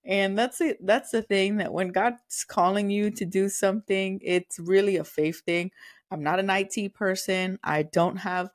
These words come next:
like, I didn't have all this equipment laying around.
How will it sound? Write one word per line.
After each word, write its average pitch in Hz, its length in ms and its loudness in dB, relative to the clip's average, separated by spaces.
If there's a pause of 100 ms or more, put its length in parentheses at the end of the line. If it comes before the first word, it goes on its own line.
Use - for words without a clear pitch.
(320)
like, 175 200 0 (120)
I 170 100 2
didn't 190 180 2
have 196 160 0
all 196 160 4
this 208 200 0
equipment 196 600 -2
laying 175 260 4
around. 185 680 2